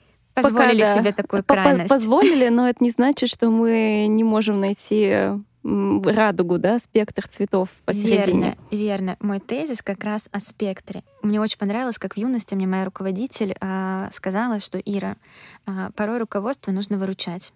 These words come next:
Speaker 1: И мне кажется, это как раз про то, что иногда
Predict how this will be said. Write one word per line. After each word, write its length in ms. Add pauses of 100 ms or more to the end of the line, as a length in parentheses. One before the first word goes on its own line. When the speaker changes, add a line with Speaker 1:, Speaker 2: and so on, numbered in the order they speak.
Speaker 1:
И 100
мне 220
кажется, 580
это 160
как 160
раз 180
про 180
то, 260
что 320
иногда 640